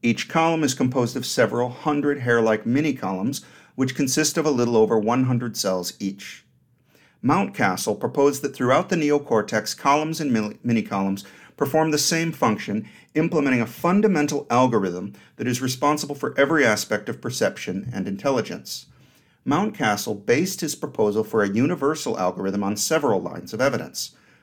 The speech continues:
First, as I have already mentioned, is that the detailed circuits seen everywhere in the neocortex are remarkably similar.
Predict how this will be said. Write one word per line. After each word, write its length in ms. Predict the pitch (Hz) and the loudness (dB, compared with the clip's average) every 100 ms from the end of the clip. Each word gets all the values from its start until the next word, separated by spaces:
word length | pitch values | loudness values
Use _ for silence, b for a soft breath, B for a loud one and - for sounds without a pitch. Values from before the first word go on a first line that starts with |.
| _ | _
First, 360 | - 127 113 - | 2 4 4 0
as 100 | 113 | 2
I 60 | |
have 100 | 110 | 4
already 200 | 120 127 | 4 2
mentioned, 500 | 135 101 98 95 98 B B B | 2 0 0 -4 -6 B B B
is 140 | 120 | -4
that 100 | 143 | -2
the 80 | 139 | -2
detailed 500 | 131 156 175 180 175 | -2 -4 -2 -2 -2
circuits 420 | - 123 117 127 | -2 -2 -2 -4
seen 220 | - 117 110 | -2 0 0
everywhere 400 | 139 160 156 151 | 0 0 0 0
in 80 | 151 | 0
the 80 | 139 | 2
neocortex 1160 | 123 120 - 104 - - - 117 113 110 - B B B | 2 0 -2 -4 -4 -12 0 0 2 0 -2 B B B
are 140 | 120 120 | 0 2
remarkably 560 | 120 113 110 107 101 | 4 4 2 -2 -4
similar. 480 | - - 117 95 95 | -4 -2 -2 -2 -6